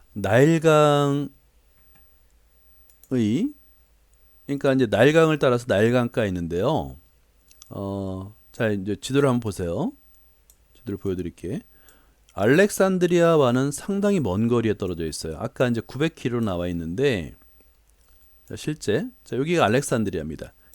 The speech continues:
아스완이 있고요. 그다음 왼쪽 여기, 요 지점이 있죠. 여기 알렉산드리아예요. 그러니까, 어, 알렉산드리아와 아스완 사이에는 나일강이, 어, 굽이굽이 흐르고 있어서 사실 직선 거리를 재는 건 거의 불가능했어요.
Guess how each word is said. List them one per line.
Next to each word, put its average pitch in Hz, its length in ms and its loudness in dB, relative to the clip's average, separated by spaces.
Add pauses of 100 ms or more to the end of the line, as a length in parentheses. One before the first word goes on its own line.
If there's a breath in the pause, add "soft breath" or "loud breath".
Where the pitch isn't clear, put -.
(120)
아스완이 117 600 0
있고요. 120 420 -2 (320 soft breath)
그다음 123 260 -4
왼쪽 143 420 -2
여기, 98 440 -4 (320)
요 120 80 -4
지점이 110 300 -2
있죠. 85 180 -8
여기 95 180 -8
알렉산드리아예요. 104 920 -4
그러니까, 117 460 -2 (800 loud breath)
어, 107 240 0
알렉산드리아와 156 760 4
아스완 131 320 2
사이에는 104 580 -2
나일강이, 120 840 2 (300)
어, 92 180 -8
굽이굽이 127 540 -2
흐르고 165 280 0
있어서 98 320 -4
사실 135 420 -6
직선 196 460 0
거리를 113 460 -2
재는 92 300 -8
건 107 120 -6
거의 101 200 -6
불가능했어요. 95 1080 -6